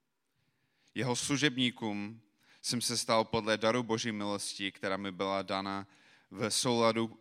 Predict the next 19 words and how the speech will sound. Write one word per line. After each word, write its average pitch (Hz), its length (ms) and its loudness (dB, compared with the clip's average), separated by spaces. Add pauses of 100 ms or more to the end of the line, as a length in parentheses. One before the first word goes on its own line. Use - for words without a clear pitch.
s - 180 -2
působením 110 720 -2
jeho 98 240 -2
moci. 85 440 -10 (420)
Mně, 110 340 4
nejmenšímu 120 920 0
ze 107 220 0
všech 120 300 -4
svatých, 98 600 -6 (240)
byla 101 280 0
dána 101 380 -4
tato 113 320 -4
milost, 90 640 -8 (300)
abych 92 300 -4
zvěstoval 110 640 2
pohanům 113 640 2
Kristovo 107 840 -4 (260)
nevystižitelné 101 1120 -4
bohatství 85 680 -8